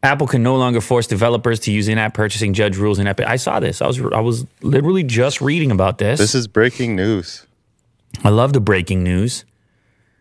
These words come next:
Speaker 1: Um, am I surprised? I don't, you know what? It's, uh, coulda gone either way in this case.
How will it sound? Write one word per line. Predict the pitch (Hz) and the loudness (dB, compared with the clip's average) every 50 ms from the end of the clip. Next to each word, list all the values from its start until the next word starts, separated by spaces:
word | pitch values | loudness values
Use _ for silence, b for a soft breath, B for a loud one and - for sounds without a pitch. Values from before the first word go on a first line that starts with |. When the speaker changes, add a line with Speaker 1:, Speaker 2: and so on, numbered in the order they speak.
| _ _ _ _ _ _ - | _ _ _ _ _ _ -2
Speaker 1:
Um, | 131 117 110 110 107 107 107 107 107 117 - - _ _ _ _ _ _ _ _ _ _ _ _ | 0 2 2 2 2 2 2 0 0 -2 -4 -8 _ _ _ _ _ _ _ _ _ _ _ _
am | - 277 277 | -2 0 2
I | 320 339 349 | 2 0 0
surprised? | - - 311 226 - - - 202 208 247 277 302 294 240 - | -2 -4 -4 -4 -2 -2 0 0 2 2 0 -2 -2 -4 -2
I | 277 294 | -2 0
don't, | 320 330 330 285 175 - - | 2 2 2 0 -2 -2 -2
you | 196 220 | 0 0
know | 233 269 277 | 2 2 2
what? | 240 208 226 277 269 - - 240 | 2 2 2 2 0 -2 -4 -4
It's, | 233 262 262 - - - - - - | -4 -4 -2 -4 -8 -8 -6 -4 -2
uh, | 262 262 247 233 214 220 214 214 214 214 214 214 214 214 208 208 208 208 214 214 208 196 185 - _ _ _ _ _ _ _ _ _ _ _ _ _ _ _ _ _ _ _ _ _ _ _ _ _ _ _ _ _ _ _ | 0 2 2 2 4 4 2 2 2 2 2 2 2 2 2 2 2 2 2 0 0 -2 -4 -6 _ _ _ _ _ _ _ _ _ _ _ _ _ _ _ _ _ _ _ _ _ _ _ _ _ _ _ _ _ _ _
coulda | - - 220 196 | 2 4 4 4
gone | 175 190 180 170 | 4 2 2 2
either | 165 160 147 143 | 2 2 2 2
way | 127 120 113 107 95 85 - _ _ _ _ _ _ _ _ _ _ _ | 4 4 2 2 0 -4 -8 _ _ _ _ _ _ _ _ _ _ _
in | 127 117 110 | 0 0 2
this | 107 104 95 - | 0 0 -2 -2
case. | - 107 101 98 95 90 - - - | -2 0 0 0 0 -2 -4 -8 -10